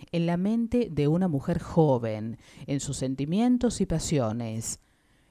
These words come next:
La lectura resulta ágil y con toques divertidos. Podemos decir que El Manzano es un libro seductor en muchos aspectos, que nos hará encariñar con la protagonista,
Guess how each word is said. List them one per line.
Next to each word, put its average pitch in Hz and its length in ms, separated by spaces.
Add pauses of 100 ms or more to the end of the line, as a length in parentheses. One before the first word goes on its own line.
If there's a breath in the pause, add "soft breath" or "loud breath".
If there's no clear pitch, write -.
La 180 140
lectura 240 580
resulta 185 760
ágil 143 640
y 165 120
con 196 220
toques 262 340
divertidos. 170 960 (300 soft breath)
Podemos 156 380
decir 170 360
que - 80
El 143 120
Manzano 185 680 (300 loud breath)
es 233 180
un 226 140
libro 233 260
seductor 196 880
en 170 180
muchos 208 560
aspectos, 131 840 (300 soft breath)
que 151 100
nos 139 240
hará 156 220
encariñar 147 640
con 175 160
la 143 100
protagonista, 139 960